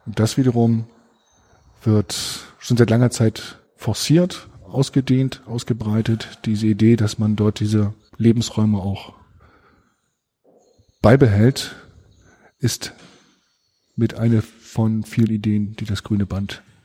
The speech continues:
beinhaltet. Also wir sind mitten auf dem grünen Band, quasi ein Naturschutzgebiet, was sich mitten durch Deutschland schlängelt auf dem Bereich, der damals die Grenze der D D R war, mit entsprechenden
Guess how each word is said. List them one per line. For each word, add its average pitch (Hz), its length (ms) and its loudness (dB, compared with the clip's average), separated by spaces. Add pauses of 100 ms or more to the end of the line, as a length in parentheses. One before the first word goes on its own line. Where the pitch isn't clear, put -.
(500)
beinhaltet. 107 600 0 (280)
Also 127 260 2
wir 127 80 2
sind 120 200 2
mitten 135 200 -4
auf 127 80 0
dem 123 160 -4
grünen 110 240 -2
Band, 120 320 -2 (580)
quasi 117 360 -4
ein 104 320 -2 (320)
Naturschutzgebiet, 160 800 0
was 131 140 2
sich - 140 -10
mitten 131 200 -2
durch 120 180 0
Deutschland 143 420 0
schlängelt 160 460 2
auf 135 160 -4
dem 131 440 0 (480)
Bereich, 113 280 0
der 120 140 -2
damals 110 480 -2 (340)
die 120 80 -6
Grenze 113 400 0
der 104 140 -2
D 107 80 -2
D - 40 -16
R 123 220 0
war, 165 220 0 (720)
mit 131 160 6
entsprechenden 110 1040 2